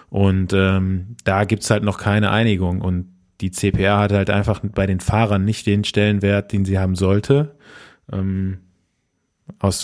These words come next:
verschiedenen Gründen. Und, ähm, ja,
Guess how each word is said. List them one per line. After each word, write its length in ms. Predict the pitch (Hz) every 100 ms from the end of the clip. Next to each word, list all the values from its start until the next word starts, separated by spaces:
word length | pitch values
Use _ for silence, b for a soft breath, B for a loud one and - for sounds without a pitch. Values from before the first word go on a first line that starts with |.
| - -
verschiedenen 440 | 101 - 101 95
Gründen. 460 | 95 98 123 127 B B B B B B B
Und, 480 | - 98 95 95 90
ähm, 520 | 98 95 92 95 92 90 b b _ -
ja, 280 | 95 98